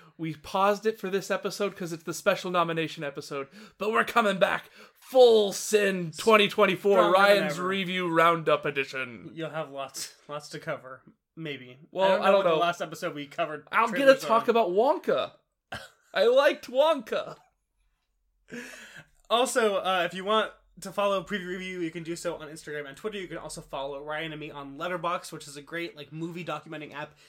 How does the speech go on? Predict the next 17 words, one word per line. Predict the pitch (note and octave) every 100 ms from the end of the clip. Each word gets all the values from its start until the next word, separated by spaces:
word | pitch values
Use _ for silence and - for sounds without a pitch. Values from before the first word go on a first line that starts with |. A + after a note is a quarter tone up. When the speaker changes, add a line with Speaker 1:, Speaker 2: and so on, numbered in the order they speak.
| _
Speaker 2:
We | D#3+
post, | E3 D#3+ D3+ - -
uh, | D3 C3 E3
reviews | D#3 C#3 F#3 F3 E3 - _ _
of | D3 -
all | A3+ C4
the | F#3+
movies | E3 D#3+
we | E3
see | - D#3
over | D3+
the | D3+
course | E3 D3+
of | D3
the | C#3
year | C#3 C#3+
there. | D3 E3 F3